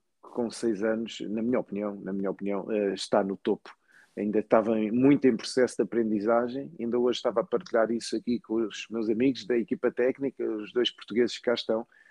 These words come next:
na Coreia, e estávamos, e eu estava-lhes a dizer: nós olhamos para o início desta época e dizemos, "Ih, como é que fizemos aquilo?"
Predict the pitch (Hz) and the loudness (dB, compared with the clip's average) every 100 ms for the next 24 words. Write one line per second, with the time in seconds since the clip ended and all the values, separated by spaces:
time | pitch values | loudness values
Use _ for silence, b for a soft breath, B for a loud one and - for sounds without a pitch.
0 | b - 113 - 110 110 117 127 b b | b -2 0 2 4 6 4 0 b b
1 | b b 113 - 123 117 113 110 107 120 | b b -6 4 4 4 0 -2 -2 2
2 | 120 123 117 120 107 117 110 113 117 107 | 2 4 2 2 2 0 2 4 4 2
3 | 110 104 113 117 120 117 - 127 127 135 | -2 -4 -4 -2 -4 -4 -4 0 2 4
4 | 143 175 156 - 123 127 123 - 117 120 | 4 2 0 -2 0 2 0 -2 0 2
5 | 123 _ - 127 - _ _ _ - 113 | 0 _ -4 -4 -6 _ _ _ -4 -2
6 | 120 127 123 - - 175 165 - - - | 2 2 2 -4 -2 -2 -2 -10 -18 -10
7 | - 139 147 - 143 139 139 123 131 139 | -6 -4 -2 2 4 4 2 0 0 2
8 | 123 113 | 2 2